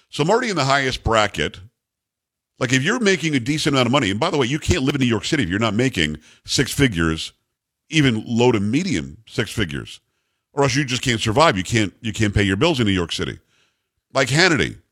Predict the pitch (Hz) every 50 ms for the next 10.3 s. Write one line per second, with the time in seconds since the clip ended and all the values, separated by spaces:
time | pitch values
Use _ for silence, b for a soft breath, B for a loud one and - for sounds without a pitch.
0 | _ _ _ _ _ _ _ _ _ 120 123 120 120 151 180 180 175 143 123 135
1 | 131 127 120 107 - 101 117 123 123 120 113 95 110 110 117 117 117 - 113 104
2 | 98 98 92 104 107 101 87 - - 139 160 165 127 90 98 87 76 92 123 143
3 | 139 101 196 - - B B B B B B B 139 131 127 127 110 107 101 -
4 | - - 110 151 190 170 127 123 - - 110 110 101 92 92 120 151 107 82 92
5 | 120 113 - - _ _ _ _ _ _ _ _ 104 113 123 120 117 120 107 107
6 | - 107 98 92 92 85 80 98 85 - 113 98 87 - 104 87 82 76 76 80
7 | 123 143 143 113 92 85 82 78 73 73 80 - b b b b b b 139 143
8 | 139 131 127 107 104 98 104 123 135 127 127 - - - 123 120 110 110 117 127
9 | 135 120 123 120 113 107 104 - 131 123 - - 104 123 120 113 - 113 107 101
10 | 90 95 95 95 95 95